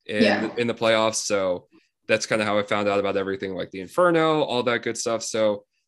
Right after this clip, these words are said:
Speaker 1: just kinda became a team that I just paid attention to for that reason.
Speaker 2: Mm-hmm.
Speaker 1: But, you know, you slow down a little bit. Your last two games are against U C Davis, Portland State, not exactly the toughest competition.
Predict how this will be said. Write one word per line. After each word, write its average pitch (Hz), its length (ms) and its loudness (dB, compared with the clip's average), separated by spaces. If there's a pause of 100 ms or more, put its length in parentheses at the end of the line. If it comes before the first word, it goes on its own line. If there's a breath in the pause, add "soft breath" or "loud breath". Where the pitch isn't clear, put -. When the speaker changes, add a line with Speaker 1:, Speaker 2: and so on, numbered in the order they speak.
Speaker 1:
just - 220 -6
kinda 160 180 0
became 135 260 2
a 117 60 -2
team 117 240 -2
that 110 140 4
I 104 40 2
just 101 240 -8
paid 104 140 -4
attention 98 380 -6
to 98 160 -6
for 95 180 -4
that 85 160 -6
reason. 101 500 -2 (380)
Speaker 2:
Mm-hmm. 214 320 10
Speaker 1:
But, 123 460 2 (480)
you 170 60 2
know, 165 40 6
you 165 80 6
slow 202 240 2
down 190 160 4
a 175 40 4
little 143 200 2
bit. 135 260 0
Your 123 120 0
last 135 200 0
two 139 120 -4
games 123 240 -4
are 117 80 -2
against 107 240 -6
U 104 100 -4
C 101 140 -6
Davis, 147 520 2
Portland 101 440 -6
State, 113 400 -2
not 113 200 0
exactly 113 440 0
the 98 80 -10
toughest 113 500 -6
competition. 117 760 -6